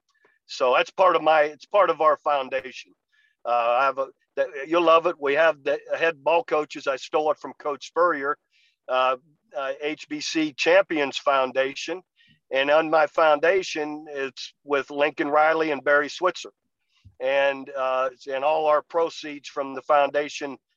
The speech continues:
events that we do, again, go to children's o-, organizations here locally.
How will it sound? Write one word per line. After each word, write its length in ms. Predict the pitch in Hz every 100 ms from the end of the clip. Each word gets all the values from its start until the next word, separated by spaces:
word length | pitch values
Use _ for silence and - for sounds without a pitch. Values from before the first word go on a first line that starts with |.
| -
events 440 | 127 120 147 - 147
that 160 | 143
we 160 | 139 131
do, 400 | 135 151 139 135 _ _ -
again, 360 | 135 143 151 131
go 200 | 147 139
to 80 |
children's 500 | - 165 151 131 127
o-, 160 | 139 143 143
organizations 840 | 139 127 131 123 135 131 - 120
here 240 | 139 127 127 131
locally. 500 | 131 - 117 104